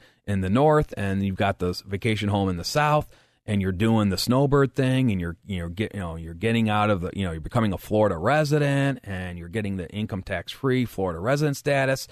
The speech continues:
You're spending some time here, you know, and the idea is that when you get to be, you know, eighty-five, ninety years old, and now let's say you do need to go into a nursing home, okay, well, you certainly don't need two properties anymore.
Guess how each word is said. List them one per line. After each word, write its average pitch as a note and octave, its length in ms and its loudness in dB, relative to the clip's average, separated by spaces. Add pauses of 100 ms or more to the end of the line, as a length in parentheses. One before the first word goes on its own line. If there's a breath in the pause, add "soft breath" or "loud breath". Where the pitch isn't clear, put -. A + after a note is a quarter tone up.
(160 loud breath)
You're - 100 -20
spending G#2 320 -2
some G#2+ 240 0
time F#2+ 260 -2
here, C3+ 400 2 (440 soft breath)
you A2 80 -2
know, F#2+ 100 0
and G2+ 100 -2
the G#2+ 80 0
idea G#2+ 420 2
is G#2 100 -2
that G#2+ 240 0
when G#2 200 4
you G2 140 2
get A2 300 -2
to A2 100 -6
be, G2 340 -6
you A2 80 -4
know, F#2+ 160 -2
eighty-five, G2+ 540 0
ninety G#2 280 -2
years F2+ 240 -6
old, D3 300 4
and G2 160 0
now A2+ 280 2
let's G#2+ 340 2
say G#2 80 2
you G2+ 200 2
do G#2+ 300 4
need D3+ 200 4
to A2+ 60 0
go F#2+ 280 2
into F#2 300 -2
a F2+ 40 -2
nursing D#2+ 380 -8
home, E2+ 380 -6 (340 loud breath)
okay, G#2 240 0
well, G#2+ 300 4
you A2 240 2
certainly B2+ 480 2
don't G#2+ 260 -2
need A2+ 180 2
two B2+ 160 4
properties D3 520 2
anymore. F2 420 -4